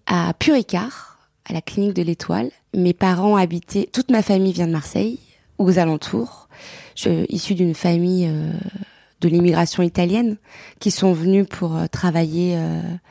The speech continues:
dans les mines et à Péchiné, à Gardanne. Et, euh, et mon père était militaire, donc moi j'ai été, euh, jusqu'à mes cinq, cinq, six ans, euh,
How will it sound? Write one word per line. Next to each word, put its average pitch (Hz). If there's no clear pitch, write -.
dans 180
les 175
mines 208
et 180
à 165
Péchiné, 208
à 247
Gardanne. 240
Et, 180
euh, 160
et -
mon 170
père 233
était 196
militaire, 208
donc 175
moi 196
j'ai 175
été, 185
euh, 170
jusqu'à 170
mes 185
cinq, -
cinq, -
six 196
ans, 202
euh, 160